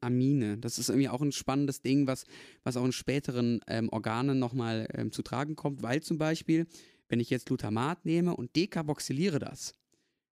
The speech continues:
dann kommt da gaba raus, also Gamma-Aminobuttersäure, was ja ein sehr, sehr wichtiger Neurotransmitter ist. Also biogenes Amin kann man sich mal merken, ähm, ist so ein, ist so eine Geschichte, die kommt immer wieder.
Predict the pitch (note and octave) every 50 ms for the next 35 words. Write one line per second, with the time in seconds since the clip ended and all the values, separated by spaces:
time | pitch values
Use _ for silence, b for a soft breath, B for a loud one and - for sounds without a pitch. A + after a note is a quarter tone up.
0 | _ _ _ - A2+ - - D3 D#3 - B2+ B2+ A#2+ B2 B2 C3+ D#3 D3+ C3 B2
1 | A2+ G#2+ G#2 G#2+ G#2+ A2 - - A2 A2+ G#2+ - B2 C3 D3+ D#3 D3+ - A#2+ B2+
2 | C#3 D3 C3+ A#2+ B2+ C#3+ - C#3+ B2 A2 A2 G#2+ G#2+ A2 A2 C#3 B2+ B2 A#2 -
3 | - C3 B2 B2 A2+ A2 C3 C#3 D3+ C3+ D3 C#3+ C3 B2 C#3+ - - - B2+ C3
4 | B2 B2 B2 B2 B2 - - - C3+ E3 F#3 D#3 - - - G#2 - - G#2 -
5 | - - - - - - - A2 G#2+ A#2+ A#2+ - B B B B B B B B
6 | C#3+ D#3 G3 F#3 D3+ D3+ D#3+ D3+ D#3 - - B2+ C3 D3 F3+ G#3 G3 - D#3+ D3+
7 | D3+ C#3+ D3 - C#3 B2 A#2+ B2 C3 D3 - D3+ E3 D#3 B B B B B B
8 | B - C3 B2 B2 B2+ - - - - - C#3+ C3 C3 C3 C3 B2+ - - -
9 | - - B2 B2 A2+ A#2+ - C#3+ B2+ - - A#2 A2 - B2+ A#2+ - - A#2 A2
10 | G#2 A#2 B2+ A#2+ A#2 -